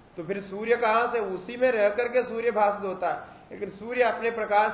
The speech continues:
से उस परमात्मा को प्रकाशित नहीं कर सकता। चंद्र, चंद्र भी नहीं, तारे भी नहीं,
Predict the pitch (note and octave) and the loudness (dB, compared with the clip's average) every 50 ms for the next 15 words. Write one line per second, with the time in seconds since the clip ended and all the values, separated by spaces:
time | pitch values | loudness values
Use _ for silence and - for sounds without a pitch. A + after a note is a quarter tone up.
0 | - A#3 A3+ G#3+ G3+ - G3+ F#3+ F#3 F#3 F#3+ G3 G3 G3 F#3+ G3+ G3 G3 G3+ F#3+ | -2 -2 -2 -2 -2 -2 -2 -2 -2 0 -2 -2 -4 -4 -4 -4 -6 -4 -6 -4
1 | F3+ F3 E3 F3 F3 F3+ F3+ - - - D#3+ D3+ C#3+ C3 - C3 B2 B2 - - | -4 -4 -2 0 -2 -2 -2 -4 -8 -12 -10 -10 -10 -8 -8 -10 -12 -12 -14 -20
2 | - - - - - - - - - - - - - - - - - - - - | -20 -20 -20 -20 -20 -20 -20 -20 -20 -20 -20 -20 -20 -20 -20 -20 -20 -20 -20 -20
3 | - - - - F#3 G3 G#3+ G#3 A3+ A3+ A3+ A3+ - - - - G3+ G3+ G#3+ G#3+ | -20 -10 -4 -4 -2 -2 0 0 2 4 4 2 2 -2 -2 -2 -2 -2 -2 -2
4 | A#3+ A#3 G#3+ A3+ A3+ A3 A3 A3 A3 A3 G#3+ G3 G3 G3+ G#3+ A3 A3 A3 A3 A3 | -4 -4 -4 -4 -6 -6 -6 -6 -6 -6 -4 -2 -2 0 0 0 -2 -4 -6 -6
5 | G#3+ G#3 G#3 | -8 -8 -10